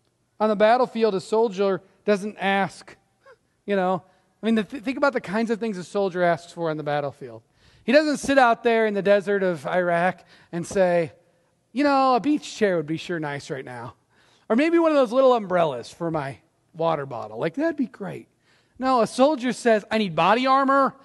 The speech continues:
I need ammunition, I need support, I need communications, I need to know what's going on so I can accomplish the mission." In Christ, you are a warrior. Satan's lie would be that you're on vacation. This is about your comfort.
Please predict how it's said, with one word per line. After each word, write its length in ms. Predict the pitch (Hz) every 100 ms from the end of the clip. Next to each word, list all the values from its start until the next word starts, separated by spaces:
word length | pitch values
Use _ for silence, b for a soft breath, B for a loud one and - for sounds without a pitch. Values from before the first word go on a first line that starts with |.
| B B
I 100 | 208
need 160 | 220 214
ammunition, 880 | 214 202 202 247 - 269 269 254 196 B B -
I 120 | 220
need 180 | 226 196
support, 600 | - 214 - 262 277 285
I 100 | 226
need 200 | 226 202
communications, 1040 | 214 220 214 190 254 247 - 269 247 175 B B -
I 120 | 220
need 140 | 240
to 40 | 247
know 140 | 254
what's 240 | 233 233
going 320 | - 226 226 226
on 280 | 240 247
so 140 | - 220
I 80 | 208
can 140 | 208
accomplish 560 | - 226 226 220 208 -
the 120 | 190
mission." 540 | 202 202 214 165 127 _ _ _ _ _ _ _ _ _ _ _ _ _
In 120 | 202
Christ, 400 | - 233 247 -
you 160 | 208 233
are 160 | 180 170
a 80 |
warrior. 720 | 156 151 170 180 165 143 120 - _ _ _ _ _ _
Satan's 360 | - 269 254 196
lie 440 | 202 226 254 240
would 160 | 220 180
be 100 | 196
that 140 | 190
you're 180 | 185 180
on 140 | 175
vacation. 640 | 185 208 277 277 180 131 - _ _ _ _ _ _
This 120 | 196
is 40 | 190
about 320 | 214 214 196
your 80 | 208
comfort. 640 | - 240 233 - 170 143